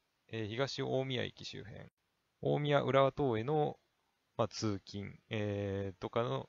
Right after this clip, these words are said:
に、まあ、便利な、えー、地域ということで、ベッドタウンとして発展という、えー、形になります。まあ、ですが、付近にはですね、えー、第二産業道路、県道一号、五号、えー、この辺りが通ります。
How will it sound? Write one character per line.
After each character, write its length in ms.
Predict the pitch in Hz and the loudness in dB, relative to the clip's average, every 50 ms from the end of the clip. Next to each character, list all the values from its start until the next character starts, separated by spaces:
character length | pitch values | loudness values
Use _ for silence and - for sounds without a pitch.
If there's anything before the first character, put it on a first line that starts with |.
| _ _ _ | _ _ _
に、 160 | - 147 151 | -8 -6 -2
ま 140 | 131 117 113 | 0 2 2
あ、 40 | 101 | 2
便 240 | 92 104 101 92 90 | 2 0 -2 -2 -4
利 120 | 87 - | -8 -12
な、 160 | - 87 - - - | -14 -14 -16 -14 -14
え 160 | 110 107 104 | -12 -12 -10
ー、 20 | |
地 180 | - - 107 107 | -10 -10 -12 -12
域 120 | 101 - | -12 -12
と 80 | - 107 | -10 -8
い 100 | 101 104 | -8 -8
う 60 | 104 | -8
こ 100 | - 110 | -10 -12
と 140 | 104 104 101 | -12 -12 -12
で、 160 | - 95 - _ _ _ _ _ _ _ _ - | -14 -14 -16 _ _ _ _ _ _ _ _ -6
ベ 80 | 117 | -6
ッ 20 | - | -6
ド 80 | - - | -4 -2
タ 100 | - 117 | 0 0
ウ 60 | 107 | 0
ン 20 | 95 | 0
と 80 | 92 | -4
し 80 | - - | -8 -8
て 80 | - | -6
発 160 | 92 95 95 - _ | -4 -6 -6 -6 _
展 160 | - 101 101 | -12 -10 -10
と 120 | - 95 | -10 -12
い 80 | 92 95 92 | -12 -12 -12
う、 160 | 92 95 - - - | -12 -14 -14 -14 -12
え 180 | - 104 98 | -12 -12 -10
ー、 40 | 95 | -10
形 240 | 95 95 87 - - | -10 -12 -10 -12 -12
に 80 | 95 | -14
な 60 | 87 82 | -14 -16
り 60 | 76 | -18
ま 100 | - - | -18 -18
す。 200 | - - - - | -16 -18 -16 -2
ま 160 | - 151 143 | 4 6 6
あ、 80 | 120 - _ - - - | 6 6 _ -6 -8 -4
で 120 | 135 160 | -4 -4
す 100 | - - | 2 4
が、 140 | 107 107 104 | 4 4 4
付 100 | 98 - | 2 -2
近 220 | - - 156 113 - | -4 -4 -4 -4 -4
に 80 | - | -6
は 80 | 71 73 | -10 -14
で 80 | 80 | -14
す 100 | - - | -14 -10
ね、 220 | 113 117 107 - - _ _ _ - | -8 -8 -8 -8 -12 _ _ _ -10
え 320 | 98 95 92 92 90 90 87 | -8 -6 -4 -4 -6 -2 0
ー、 20 | |
第 100 | 101 107 | 0 0
二 100 | 113 104 | 0 0
産 240 | - 107 107 104 98 | 0 0 0 0 -2
業 160 | 101 98 95 | -2 -4 -2
道 100 | - 101 | -2 -4
路、 240 | 90 87 92 92 95 _ _ _ _ _ _ _ _ _ _ _ _ _ _ _ _ _ _ _ _ _ _ _ _ _ _ | -4 -6 -8 -10 -12 _ _ _ _ _ _ _ _ _ _ _ _ _ _ _ _ _ _ _ _ _ _ _ _ _ _
県 160 | - 110 107 | -8 -6 -4
道 80 | 95 98 | -4 -4
一 240 | 95 - - 110 | -4 -2 -2 -2
号、 260 | 95 95 98 92 95 98 | -2 -2 -2 -4 -4 -4
五 160 | 98 107 107 | -4 -4 -4
号、 280 | 95 95 92 90 - - _ _ _ | -4 -4 -6 -6 -8 -12 _ _ _
え 440 | - 101 98 95 92 92 92 92 92 92 | -6 -4 -4 -4 -4 -4 -4 -6 -6 -6
ー、 20 | |
こ 80 | - 101 | -8 -8
の 60 | 98 | -8
辺 200 | 90 - - 120 | -8 -6 -6 -6
り 60 | 123 | -6
が 0 | |
通 200 | - - - - | -6 -8 -12 -16
り 80 | - - | -16 -16
ま 100 | 85 - | -16 -16
す。 240 | - - - - | -16 -16 -18 -20